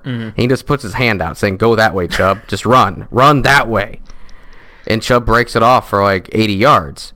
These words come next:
Speaker 1: Yeah.
Speaker 2: Callaway never got hands on that corner once. He's just between the corner and the ball, and now the corner's like, "Well, crap. If I go around him to the left, that's gonna leave a huge opening to the right. If I go right, it's gonna leave a huge opening to the left."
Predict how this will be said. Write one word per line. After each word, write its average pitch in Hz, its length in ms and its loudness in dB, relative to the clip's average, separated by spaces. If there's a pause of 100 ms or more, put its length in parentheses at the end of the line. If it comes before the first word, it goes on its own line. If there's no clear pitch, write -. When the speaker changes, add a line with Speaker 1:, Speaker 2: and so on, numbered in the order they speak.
Speaker 1:
Yeah. 117 180 -4
Speaker 2:
Callaway 196 320 4
never 147 280 2
got 127 160 2
hands 131 260 0
on 117 60 0
that 104 100 -2
corner 107 240 0
once. 104 440 -4 (500)
He's 165 180 -2
just 175 180 -2
between 180 680 0
the 165 60 0
corner 160 400 2
and 151 200 2
the 120 80 0
ball, 120 480 4 (260)
and 123 120 0
now 175 120 4
the 180 80 2
corner's 147 340 0
like, 131 180 -2
"Well, 113 120 2
crap. - 540 -2
If - 100 -2
I 120 80 2
go 156 480 4 (120)
around 98 360 2
him 107 100 -2
to 123 60 -2
the 104 120 0
left, 113 460 2
that's - 180 -4
gonna 95 180 0
leave 101 180 2
a 101 60 0
huge 104 340 0
opening 95 280 0
to 95 80 2
the 107 60 4
right. 95 160 0
If 87 80 -6
I 92 60 -2
go 95 120 2
right, 131 280 2
it's 127 120 -4
gonna 104 120 0
leave 107 160 2
a 101 40 -6
huge 107 220 -2
opening 104 260 0
to 107 40 0
the 113 40 2
left." 104 200 0